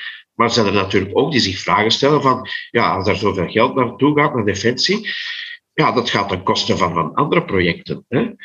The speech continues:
En, en, en de groen, eh, rode,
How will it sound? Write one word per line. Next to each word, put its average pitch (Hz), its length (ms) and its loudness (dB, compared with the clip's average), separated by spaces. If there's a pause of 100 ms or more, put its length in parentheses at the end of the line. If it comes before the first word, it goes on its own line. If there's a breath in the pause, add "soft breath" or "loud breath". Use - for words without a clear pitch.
(200 loud breath)
En, - 180 -6
en, 85 220 -2
en 87 160 -2
de 85 240 2
groen, - 540 -2 (260)
eh, 90 300 -4
rode, 104 600 2